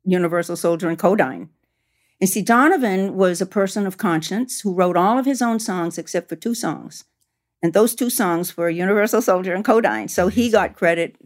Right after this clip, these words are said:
Speaker 1: for writing those as well. And I don't think he ever took credit for it, but his
Speaker 2: Mm-mm.
Speaker 1: management never pointed out <laughs> that he hadn't written them.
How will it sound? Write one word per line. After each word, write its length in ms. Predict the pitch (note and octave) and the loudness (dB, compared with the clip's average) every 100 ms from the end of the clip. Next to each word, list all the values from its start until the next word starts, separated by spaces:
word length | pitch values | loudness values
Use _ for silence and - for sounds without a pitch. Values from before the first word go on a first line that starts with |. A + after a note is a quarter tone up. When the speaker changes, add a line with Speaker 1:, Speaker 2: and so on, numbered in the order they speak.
| _ | _
Speaker 1:
for 380 | E3+ D#3+ D#3+ - | -2 -2 -2 -4
writing 340 | E3 D#3 D#3 | -2 0 -2
those 280 | D#3 D3+ D#3 | -2 -4 -6
as 140 | D3+ D#3 | -8 -4
well. 340 | D3 E2+ E2+ | -2 -4 -8
And 260 | - C#3+ D#3 - - | -8 -8 -8 -14 -4
I 100 | F#3+ | 0
don't 140 | E3+ - | 0 0
think 180 | D#3+ D#3 | -6 -2
he 180 | F#3 D#3+ | 0 0
ever 140 | A#2+ | -4
took 220 | - - | -6 -8
credit 380 | - D3+ C#3+ - | -6 -6 -6 -10
for 260 | - C#3 C#3 | -8 -6 -6
it, 120 | - | -6
but 240 | - - | -8 -8
his 220 | C#3+ D3+ F3+ | -8 -4 2
Speaker 2:
Mm-mm. 40 | |
Speaker 1:
management 480 | F3+ E3 D#3 D#3+ - | 2 2 0 -6 -4
never 420 | D#3+ D3 D3 - _ _ - - E3 D3+ | -4 -4 -8 -12 _ _ -20 -16 -16 -4
pointed 320 | F3 D3 D#3+ | 0 0 -2
out 220 | D3+ C#3 - | -2 -2 0
<laughs> 20 | |
that 140 | D#3+ | 0
he 180 | - G4+ - | 6 6 6
hadn't 280 | A4 A#3 - | 4 2 0
written 260 | - D3+ | -2 -2
them. 220 | F3+ G3+ | -2 -2